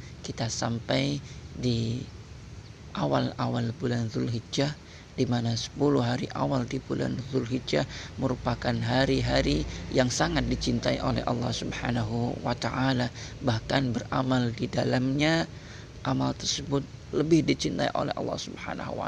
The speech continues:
taala daripada beramal di hari-hari yang lainnya. Nah, teman-teman semua yang berbahagia, ada,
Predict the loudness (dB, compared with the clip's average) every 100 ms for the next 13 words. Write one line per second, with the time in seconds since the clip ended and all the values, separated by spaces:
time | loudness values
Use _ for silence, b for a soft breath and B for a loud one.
0 | -4 -4 -2 -2 -2 -2 -4 -4 -4 -4
1 | -2 0 4 4 4 -2 B B -2 2
2 | 2 0 -2 B B 0 2 4 2 2
3 | 2 2 2 2 -2 -12 -4 2 4 4
4 | 2 0 2 2 2 2 -2 -10 -16 B
5 | B B -2 0 -2 -2 0 0 0 0
6 | 2 2 2 0 0 0 0 0 0 2
7 | 0 -4 -12 -16 -16 -16 -16 -14 -14 -14
8 | -16 -14 B B B B 0 2 2 0